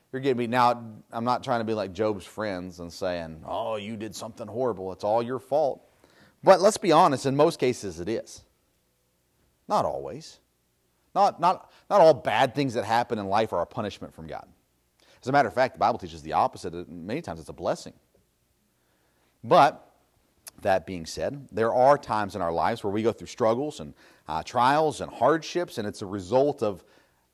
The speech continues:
our disobedience to God. And again, I've heard story after story after story of Christians who got away from God, similar to the prodigal son story,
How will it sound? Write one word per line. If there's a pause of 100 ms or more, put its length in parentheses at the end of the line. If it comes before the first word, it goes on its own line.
(360)
our
disobedience
to
God. (1300)
And
again,
I've
heard
story
after
story
after
story
of (380)
Christians
who
got
away
from
God,
similar
to
the
prodigal
son
story,